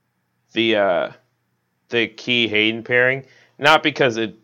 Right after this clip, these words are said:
doesn't work. It just, I mean, it obviously worked against Leicester, but I just didn't see the, like, I didn't see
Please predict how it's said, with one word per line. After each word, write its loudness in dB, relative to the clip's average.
doesn't 0
work. 0
It -2
just, -6
I -2
mean, -4
it -8
obviously 0
worked -4
against -10
Leicester, -4
but 2
I 6
just -2
didn't -2
see -4
the, -6
like, 6
I 8
didn't 4
see -2